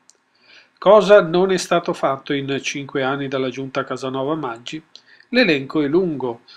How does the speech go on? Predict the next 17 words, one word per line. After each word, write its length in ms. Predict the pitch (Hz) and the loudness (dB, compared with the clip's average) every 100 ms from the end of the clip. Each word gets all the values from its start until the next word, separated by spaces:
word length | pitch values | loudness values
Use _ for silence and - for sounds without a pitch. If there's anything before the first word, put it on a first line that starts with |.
| - | -20
si 160 | - 160 | -12 -4
va 160 | 147 147 | -2 0
dai 180 | 147 139 | -2 -2
mancati 440 | 139 135 151 147 | -4 -2 -2 -2
interventi 540 | 139 139 127 135 131 | -6 -6 -4 -4 -4
in 80 | 135 | -4
ambito 320 | 131 131 131 | -4 -6 -6
ambientale 680 | 131 131 127 120 127 135 156 | -6 -4 -8 -6 -4 -2 -2
alla 160 | 170 170 | -4 -4
chiusura 480 | - 147 127 143 147 | -6 -6 -4 -2 -2
nei 200 | 143 135 | -6 -6
confronti 560 | 175 175 139 131 135 | -6 -6 -6 -6 -6
delle 220 | 135 135 | -6 -6
associazioni 640 | 135 143 - 135 - 151 143 | -6 -8 -8 -8 -6 -6 -6
sportive 580 | - 147 143 156 147 | -6 -8 -6 -6 -4
e 40 | 143 | -6
culturali, 720 | 147 139 151 160 170 151 139 | -8 -8 -4 -2 -2 -2 -6